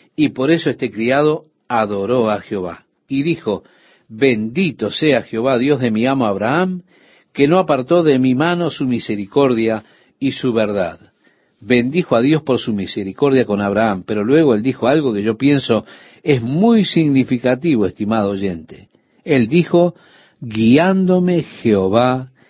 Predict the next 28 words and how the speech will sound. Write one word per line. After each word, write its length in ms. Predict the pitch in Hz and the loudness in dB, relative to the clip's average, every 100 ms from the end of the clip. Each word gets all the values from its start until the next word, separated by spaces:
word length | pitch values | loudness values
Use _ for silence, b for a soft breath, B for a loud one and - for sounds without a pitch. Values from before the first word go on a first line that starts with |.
| b b - | b b -4
en 180 | 120 117 | 0 0
el 140 | 104 | 0
camino". 520 | 101 98 87 80 - _ _ _ _ | -2 -4 -6 -12 -18 _ _ _ _
Bueno, 180 | 156 117 | -4 -2
yo 160 | 117 147 | 0 0
creo 240 | 156 131 | 0 0
que 240 | 104 110 147 | -2 -2 -2
este 320 | 156 - 117 | -2 -2 -2
es 160 | - | 0
uno 180 | 190 190 | 0 0
de 80 | 127 | 0
los 120 | 104 | 0
versículos 720 | 98 95 165 160 156 127 - B B B B | -4 -4 -4 0 2 2 0 B B B B
más 600 | 160 170 196 214 196 - - | -2 2 2 2 -2 -6 -6
importantes 1080 | 175 165 131 127 117 107 156 156 151 143 - | -2 -2 0 0 0 0 0 0 -4 -6 -2
en 100 | 120 | -2
la 100 | 113 | 0
Biblia. 500 | 98 80 - - - _ _ _ _ _ _ _ _ _ _ _ _ - | -2 -8 -14 -20 -20 _ _ _ _ _ _ _ _ _ _ _ _ -4
Para 280 | 131 123 120 | 0 2 0
aquellos 360 | 107 151 185 | 0 2 2
que 120 | 202 113 | 2 0
desean, 400 | 98 151 156 98 | 0 2 0 0
por 100 | 92 | -6
supuesto, 380 | 87 131 - | -4 -4 -2
ser 140 | 123 113 | 0 0
guiados 340 | 101 110 92 | 2 0 0
por 160 | - 135 | -2 2
Dios. 400 | 196 92 - | 2 2 -4